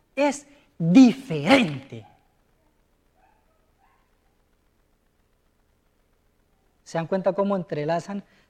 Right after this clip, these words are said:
tantas cosas aquí? Cuando yo descubra que el otro es diferente, allí voy a ser libre, como dice la segunda lectura.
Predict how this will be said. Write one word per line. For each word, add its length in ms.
tantas 380
cosas 340
aquí? 200
Cuando 220
yo 140
descubra 640
que 120
el 100
otro 240
es 140
diferente, 680
allí 560
voy 300
a 80
ser 320
libre, 580
como 240
dice 320
la 100
segunda 460
lectura. 440